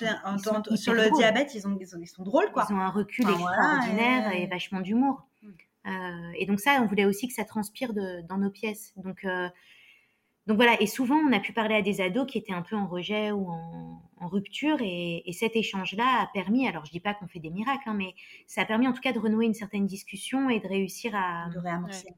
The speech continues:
Speaker 1: le dialogue, ouais.
Speaker 2: Ouais, voilà.
Speaker 3: Et, euh, est-ce que vous avez, euh,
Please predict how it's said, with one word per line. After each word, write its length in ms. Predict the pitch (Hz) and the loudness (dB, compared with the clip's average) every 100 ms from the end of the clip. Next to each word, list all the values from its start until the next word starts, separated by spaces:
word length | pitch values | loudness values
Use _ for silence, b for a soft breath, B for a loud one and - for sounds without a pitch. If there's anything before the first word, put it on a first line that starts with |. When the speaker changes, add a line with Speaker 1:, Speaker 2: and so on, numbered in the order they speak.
| - | -14
Speaker 1:
le 60 | |
dialogue, 200 | 175 180 185 | -10 -10 -12
ouais. 100 | 165 | -10
Speaker 2:
Ouais, 220 | 196 202 190 | -2 0 0
voilà. 320 | 185 180 170 _ _ _ _ _ _ _ _ _ _ _ _ - - _ | -2 -6 -8 _ _ _ _ _ _ _ _ _ _ _ _ -20 -20 _
Speaker 3:
Et, 160 | 196 190 | -6 0
euh, 280 | 185 180 180 | 4 4 4
est-ce 180 | 185 - | 0 -4
que 80 | |
vous 200 | 226 220 | -6 2
avez, 440 | 202 190 202 226 214 | 2 2 0 0 2
euh, 240 | 175 165 | 2 0